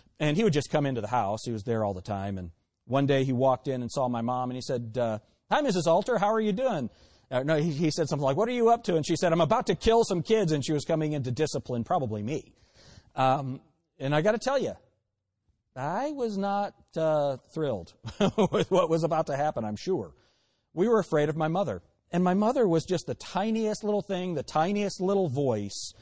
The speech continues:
but we feared her wrath, her judgment. And of course, Dad scared us to death. But it's very important that you understand this.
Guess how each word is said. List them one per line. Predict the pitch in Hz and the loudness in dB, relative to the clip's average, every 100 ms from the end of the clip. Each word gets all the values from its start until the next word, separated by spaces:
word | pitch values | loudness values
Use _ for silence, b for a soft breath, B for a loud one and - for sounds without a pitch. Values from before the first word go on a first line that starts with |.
| B B B B B | B B B B B
but | 120 160 | 0 0
we | 156 165 | 2 0
feared | 143 - 254 269 233 185 151 - | 0 -4 -2 2 2 2 0 -4
her | 147 139 | -4 -4
wrath, | 123 123 123 98 73 - - - _ _ _ _ _ | -2 2 2 2 -4 -16 -20 -20 _ _ _ _ _
her | 131 113 | 0 0
judgment. | 95 123 123 110 107 85 - | 0 2 2 0 -6 -10 -6
And | 165 | -2
of | 131 | -2
course, | - 139 - - - _ _ 107 | 2 0 0 -12 -20 _ _ -2
Dad | 143 151 | 2 2
scared | - 120 101 | 0 -6 -6
us | - | -10
to | 85 | -6
death. | 127 127 - - b b b b b - | -6 -6 -10 -20 b b b b b -6
But | 113 160 - - | 0 0 -2 -8
it's | 139 131 | -6 0
very | 170 247 | 4 6
important | 269 - 277 160 | 4 4 4 4
that | 147 170 | 0 2
you | |
understand | 165 147 - 214 185 | 2 0 -2 -2 -2
this. | 101 80 - | -6 -10 -20